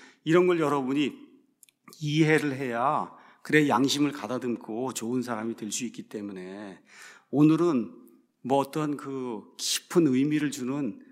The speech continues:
예, 이런 그 설교, 뭐 저는 원래 그런 설교는 잘 못하지만 어쨌든 오늘은 더욱더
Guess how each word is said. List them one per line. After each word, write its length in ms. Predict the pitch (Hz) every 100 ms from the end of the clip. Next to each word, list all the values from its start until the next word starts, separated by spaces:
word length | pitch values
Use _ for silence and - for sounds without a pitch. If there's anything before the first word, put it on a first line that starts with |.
| _ _ 117
예, 140 | 120
이런 240 | 127 139
그 320 | 135 135 127 110
설교, 580 | - 175 - 135 101 104
뭐 140 | 131
저는 340 | - 120 160 123
원래 180 | 131
그런 240 | 143 131 139
설교는 320 | 143 127 131
잘 160 | 135 135
못하지만 880 | 104 - 123 110 - 110 135 104 -
어쨌든 360 | 131 - - 139
오늘은 320 | 131 147 139
더욱더 540 | 120 131 127 147 135